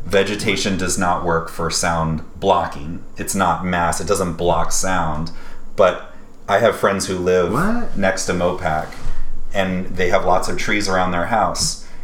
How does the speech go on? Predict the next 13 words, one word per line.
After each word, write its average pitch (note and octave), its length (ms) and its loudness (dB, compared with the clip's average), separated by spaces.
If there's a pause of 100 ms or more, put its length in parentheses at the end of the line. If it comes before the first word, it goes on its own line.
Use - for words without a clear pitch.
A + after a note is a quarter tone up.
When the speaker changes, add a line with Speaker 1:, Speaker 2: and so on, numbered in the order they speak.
(160)
Speaker 1:
And F#2+ 140 -2
when F#2 140 0
the F2 100 -2
tr-, - 240 -6
when G2 120 0
there's F2 180 -2
no F#2+ 180 2
wind, F#2 520 0 (360)
I F#2+ 120 4
can G#2+ 160 -4
hear G#2 240 0
the, F#2+ 120 -2 (180)
the, F2 340 -2